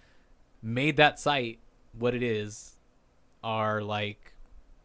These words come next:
leaving, or they're gone, essentially. And a lot of their younger talent that was there, like, uh, like Dan Reichert, who had been there for a while now, he left, like, I think a year and a half, almost two years ago.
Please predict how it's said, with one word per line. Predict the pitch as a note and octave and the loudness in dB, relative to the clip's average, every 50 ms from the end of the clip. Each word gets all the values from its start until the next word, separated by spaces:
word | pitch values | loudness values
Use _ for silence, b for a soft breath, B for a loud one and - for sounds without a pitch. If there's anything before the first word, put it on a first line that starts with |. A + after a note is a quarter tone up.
| - - - - - - - - - - - - - - | -20 -20 -20 -20 -20 -20 -18 -18 -18 -18 -20 -20 -14 -8
leaving, | A2 A#2 A2+ G#2 G#2+ G2 G2 | -4 -4 -4 -4 -6 -12 -10
or | G#2+ A2 | -10 -8
they're | G#2 G#3+ G3+ G3 A#2+ A2+ | -8 -6 -8 -8 -8 -6
gone, | G#2 B2 A#2 A#2 A2 G#2+ G#2 | -2 0 0 0 0 -2 -4
essentially. | G2 - G#2+ G#2+ - - F#2+ G2+ G2+ G#2 - - - - b b b b b b b b b b b b - - - | -8 -10 -10 -10 -10 -12 -14 -14 -14 -16 -16 -20 -20 -20 b b b b b b b b b b b b -20 -6 0
And | D3 D#3+ D#3+ D3+ C#3+ - - - - | 4 4 4 4 2 -2 -10 -4 -2
a | C#3+ | 2
lot | C#3 E3+ A#3+ C#4+ | 6 8 8 8
of | D4+ G#3+ | 8 6
their | F#3+ D#3 C3+ A#2+ A2+ A2+ - - - | 6 6 6 4 0 -2 -10 -18 -16
younger | B2+ A#2+ C3 D#3+ G3 A3+ F#3+ D#3 C3 | -10 2 6 6 6 6 6 2 0
talent | - - - - C3+ D#3+ F3+ D3 A2+ A2 G#2+ - | 0 -4 -6 -2 -2 0 0 0 -2 -6 -6 -8
that | A#2 F2+ | -8 -6
was | A2 A2+ A2 A2 | -6 -8 -4 -2
there, | A#2+ A2+ A2 A2 A2+ A#2+ C3 B2+ | 0 0 0 0 -2 -2 -4 -2
like, | A#2+ A2+ A2 G#2+ - - | -2 0 -2 -2 -2 -2
uh, | A#2+ A2 G#2+ G#2+ G#2 A2 - - | -2 -2 -2 -2 -4 -4 2 4
like | E3+ D#3+ - | 2 4 6
Dan | F#3+ G3+ E3+ B2 | 4 2 4 4
Reichert, | A#2 A2+ B2+ A#2+ - D#3 D#3 D#3 D3+ D3+ _ _ _ - - _ _ _ | 2 2 0 0 -2 -2 -2 -2 -4 -8 _ _ _ -20 -20 _ _ _
who | D3 D3 D3 | 0 2 2
had | D3 C3+ | 2 4
been | C3 D3 D3 | 2 2 4
there | D3 D3 C3+ | 4 2 2
for | - D#3 | 2 2
a | C#3+ | 2
while | C#3 C#3+ C#3+ C#3+ C#3 C#3+ C#3 | 4 6 6 6 4 2 2
now, | C#3 C#3 C#3+ C#3+ C#3 | 2 2 2 2 2
he | B2 C3 C#3 | 2 2 0
left, | C3 A#2+ A#2+ C#3 D3+ D3+ - - - - - - - - - - | 0 2 2 2 2 2 -2 -16 -20 -20 -20 -20 -20 -20 -20 -14
like, | - A2 G#2+ G#2+ - - - | -10 -10 -10 -10 -12 -14 -14
I | A2+ | -14
think | A2 - B2+ A#2+ - | -10 -10 -10 -8 -6
a | A#2+ | -8
year | A2+ A2 A2+ A#2 B2 | -6 -4 -4 -2 -2
and | B2+ B2+ | -2 -2
a | B2 | 0
half, | B2+ B2 B2+ C3 - - - | 0 0 0 -2 -4 -8 -10
almost | A#2+ A#2 A#2 A2+ - - | -6 -6 -6 -6 -6 -6
two | A#2+ | -6
years | A2 A2+ A2+ A2+ A#2 | -4 -4 -4 -4 -4
ago. | A#2+ A#2+ A#2+ A#2+ B2+ B2+ | -2 -2 -2 -2 -2 -6